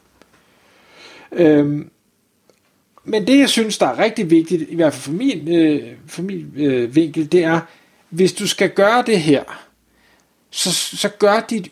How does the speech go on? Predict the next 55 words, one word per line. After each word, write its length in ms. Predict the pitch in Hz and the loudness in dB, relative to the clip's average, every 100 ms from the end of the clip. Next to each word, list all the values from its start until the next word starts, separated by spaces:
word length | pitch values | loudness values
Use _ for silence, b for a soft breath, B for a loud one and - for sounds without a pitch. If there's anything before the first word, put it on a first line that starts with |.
| - | -4
ypperste 520 | 240 247 233 - 208 | -2 0 -2 0 -4
for 520 | - 202 196 - 160 | -2 0 2 0 -2
at 120 | 170 | 0
ramme 260 | 151 151 135 | 2 0 -2
rigtigt, 560 | 110 143 156 - 165 - _ | 0 0 0 0 -2 -2 _
for 160 | - 170 | -2 0
at 80 | |
gøre 200 | 151 170 | 2 2
det 120 | 160 185 | 2 0
ordentligt. 420 | - 185 165 170 | 0 0 0 -4
Brug 260 | - 254 - | 0 0 0
tiden, 380 | - 254 202 185 | -2 -2 -4 -4
brug 260 | 214 220 | -2 -2
ressourcerne 500 | 185 - 220 214 226 | -2 -2 0 0 0
på 80 | 190 | -2
at 80 | 202 | -2
sige, 120 | 190 | -2
"Nu 80 | 208 | -8
prøver 340 | 208 202 226 | -2 2 4
jeg 160 | 247 208 | 4 2
at 60 | 170 | 2
lave 240 | 180 208 | 4 4
noget, 260 | 196 196 208 | 4 4 4
der 60 | |
er 40 | 180 | 2
lige 200 | 165 196 | 0 -4
i 40 | |
skabet." 420 | 170 185 165 185 | -2 -2 -2 -6
Det 100 | 254 | -6
er 80 | 240 | -2
ikke 140 | 285 | 0
sikkert, 280 | - 269 262 | 0 0 0
du 60 | 233 | 0
nailer 360 | 202 202 233 | 2 4 2
den, 140 | 220 202 | 0 -2
det 80 | - | -4
er 80 | |
ikke 120 | 208 190 | -4 -4
sikkert, 300 | 226 226 220 | -2 -2 -4
det 100 | 208 | -2
går 120 | 175 | 0
viralt, 520 | 165 170 202 196 - B B B | 2 2 0 0 -8 B B B
men 340 | 190 196 196 | -4 0 0
det 140 | 175 208 | 2 -2
skal 180 | - 196 | 0 0
være 120 | 165 | 0
dit 200 | 156 165 | -2 -2
mål, 320 | 190 202 147 | 2 2 0
at 100 | 170 | 0
det 80 | 185 | 0
her, 60 | |
det 160 | 180 180 | 2 2
bliver 160 | 180 175 | 2 0
sindssygt 440 | - 156 - 165 | 0 -4 -6 -2
godt. 240 | 147 139 | 0 0